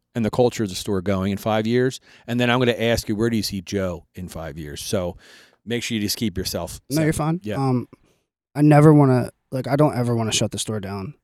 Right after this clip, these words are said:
Speaker 2: You'll hear me jokingly talk, like, "Oh, I'm done with this, I'm over it." We're all over what we do,
Speaker 1: Yeah.
Speaker 2: obviously. It's, the hard part with the past few years, I've said it before, was making your hobby your life and your career.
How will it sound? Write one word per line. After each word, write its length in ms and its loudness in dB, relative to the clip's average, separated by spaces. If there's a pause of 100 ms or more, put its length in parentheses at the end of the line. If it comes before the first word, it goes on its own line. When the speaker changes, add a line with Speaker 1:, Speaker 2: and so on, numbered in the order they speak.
(120)
Speaker 2:
You'll 160 0
hear 140 0
me 120 -2
jokingly 440 -6
talk, 280 -12
like, 120 -14
"Oh, 100 -12
I'm 120 -12
done 220 -16
with 140 -18
this, 300 -10
I'm 240 -14
over 300 -16
it." 120 -10
We're 140 8
all 220 2
over 220 0
what 140 -2
we 80 -4
do, 380 -8 (160)
Speaker 1:
Yeah. 160 2
Speaker 2:
obviously. 300 -4
It's, 180 -6 (680)
the 200 10
hard 260 10
part 300 6 (280)
with 400 0
the 140 -6
past 420 4
few 160 2
years, 240 6
I've 100 2
said 140 2
it 60 0
before, 320 -2
was 100 -2
making 320 -2
your 80 -6
hobby 420 -6
your 380 -6 (240)
life 540 -10
and 100 -6
your 140 -8
career. 480 -8